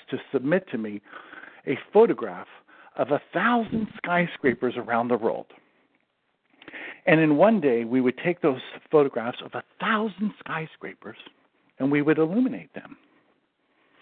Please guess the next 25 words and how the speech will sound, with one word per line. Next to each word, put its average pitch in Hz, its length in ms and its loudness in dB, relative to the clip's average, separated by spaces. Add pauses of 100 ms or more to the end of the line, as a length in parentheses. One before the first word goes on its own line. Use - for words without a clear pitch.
(460)
simultaneously. 156 920 -2 (1200)
So 202 100 4
instead 214 300 0
of 185 100 -6
just 160 160 -6 (160)
illuminating 135 540 0
a 95 40 -8
building 113 360 0
in 98 80 -10
Clearwater, - 680 -14 (920)
we'll 147 180 6
illuminate 135 540 0 (340)
the 110 60 -4
Eiffel 104 320 -10 (160)
Tower. 110 360 -6
We'll 123 140 2
illuminate 131 480 2
the 135 80 -8 (140)
Sears 190 220 0 (140)
Towers 92 320 -10
in 110 160 -10
Chicago. 147 500 -6 (400)
We'll 147 180 6
illuminate 139 520 -2 (540)
s-, - 160 -20